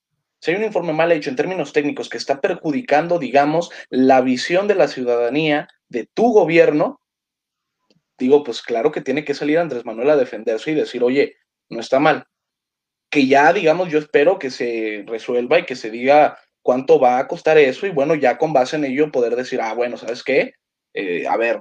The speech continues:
hay que hacer ya un análisis conforme los datos ya certeros,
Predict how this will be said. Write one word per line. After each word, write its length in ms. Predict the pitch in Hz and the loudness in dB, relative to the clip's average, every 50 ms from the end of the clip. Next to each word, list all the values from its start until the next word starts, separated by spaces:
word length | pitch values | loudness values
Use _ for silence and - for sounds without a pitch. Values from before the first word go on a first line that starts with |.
| - - | -8 -12
hay 160 | - 107 104 | -12 -10 -4
que 80 | - 127 | -4 -4
hacer 400 | 131 - 147 135 147 160 147 135 | 0 2 4 4 4 4 4 2
ya 160 | - 117 117 | 2 0 2
un 100 | 120 131 | 2 0
análisis 640 | 135 131 123 120 127 135 135 - 196 208 285 285 - - _ _ _ _ | 0 0 0 0 0 -2 -4 -4 -4 -4 -6 -6 -8 -14 _ _ _ _
conforme 340 | - 120 120 127 110 113 | -8 -4 -4 -4 -2 0
los 220 | 113 113 117 120 120 | 0 2 2 2 4
datos 360 | 123 131 135 - 185 175 160 | 4 2 4 4 2 2 4
ya 180 | 135 131 127 131 | 4 2 2 2
certeros, 800 | - - 175 170 165 - 135 123 113 113 120 123 135 143 - | 2 2 2 2 2 2 4 4 4 4 2 2 0 0 -4